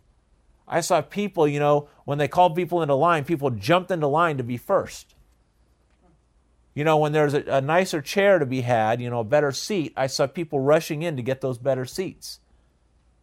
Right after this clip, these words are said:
It's very interesting. You know, uh, uh, when somebody's giving instructions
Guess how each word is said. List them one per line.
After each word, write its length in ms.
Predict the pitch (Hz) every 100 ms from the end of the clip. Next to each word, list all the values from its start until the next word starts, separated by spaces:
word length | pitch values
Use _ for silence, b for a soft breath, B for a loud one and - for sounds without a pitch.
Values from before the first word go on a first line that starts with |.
| _ _ _ _ _ _ _ _ _ _ _ _ _ _ _ _ _ _
It's 100 | _
very 220 | 185 165
interesting. 600 | 180 214 127 104 - 62 - _ _ _ _ _ -
You 80 | 123
know, 300 | 135 151 151 b b -
uh, 340 | 143 127 113 - _ _ _ _ _ 123 -
uh, 300 | - 110 71
when 260 | 131 139 131
somebody's 440 | - 190 175 139
giving 300 | 117 175 175
instructions 1000 | 151 127 - 190 165 - 123 135 - -